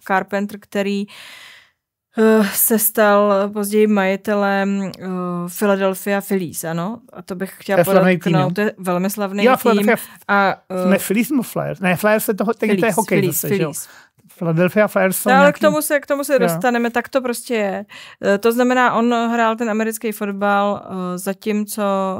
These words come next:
Speaker 1: eh, pokud se nepletu, eh, Donald Trump hrál basket.
Speaker 2: A taky něco sportoval,
Speaker 1: Ale
Speaker 2: no.
Speaker 1: i
Speaker 2: Tak ono v té Americe je to asi běžný, ne?
Speaker 1: Eh, pojďme k těm rodičům Joea Bidena. Otec umřel v roce dva tisíce dva, dožil se sedmaosamdesáti let,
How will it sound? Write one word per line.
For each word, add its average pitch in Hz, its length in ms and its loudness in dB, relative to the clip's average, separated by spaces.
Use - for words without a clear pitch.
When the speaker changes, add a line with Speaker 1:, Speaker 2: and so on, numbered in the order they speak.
Speaker 1:
eh, 175 460 -10
pokud 190 260 -10
se 208 120 -4
nepletu, 185 840 -6
eh, 180 40 -6
Donald 190 360 -2
Trump 180 260 -4
hrál 180 180 -4
basket. 156 460 -12
Speaker 2:
A 147 60 -18
taky 143 220 -6
něco 160 220 -2
sportoval, 143 440 -8
Speaker 1:
Ale 180 180 0
Speaker 2:
no. 151 60 2
Speaker 1:
i 170 120 0
Speaker 2:
Tak - 80 -16
ono 180 140 4
v - 20 -2
té 208 120 4
Americe 165 380 2
je 156 80 2
to 165 120 -2
asi 151 200 -2
běžný, 135 400 -6
ne? 127 180 -14
Speaker 1:
Eh, 196 40 2
pojďme 262 440 2
k - 40 -6
těm 180 180 -2
rodičům 285 880 -2
Joea 269 180 2
Bidena. 233 680 0
Otec 233 800 0
umřel 214 360 -2
v 208 40 -6
roce 214 180 -2
dva 196 140 0
tisíce 202 440 -8
dva, 214 360 0
dožil 214 300 -4
se 208 440 -2
sedmaosamdesáti 185 1160 -4
let, 220 360 -4